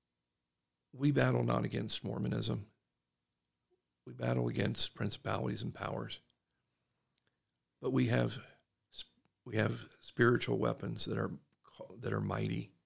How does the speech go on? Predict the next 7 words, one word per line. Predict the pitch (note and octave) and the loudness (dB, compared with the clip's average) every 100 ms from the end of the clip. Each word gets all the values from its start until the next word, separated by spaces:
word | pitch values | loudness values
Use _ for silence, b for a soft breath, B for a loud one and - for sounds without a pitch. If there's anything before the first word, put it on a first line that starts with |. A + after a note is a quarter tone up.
| _ _ _ _ _ _ _ _ _ _ _ _ _ - | _ _ _ _ _ _ _ _ _ _ _ _ _ -20
to | A2+ | -18
the | A#2 | -10
throwing | - A2 A2+ | 0 4 4
down | A2 G#2+ G#2 | 4 2 2
of | G2+ | 0
every | - - | -2 -2
stronghold. | - F#2+ F#2+ G2 A2+ | -2 -2 -2 -2 -4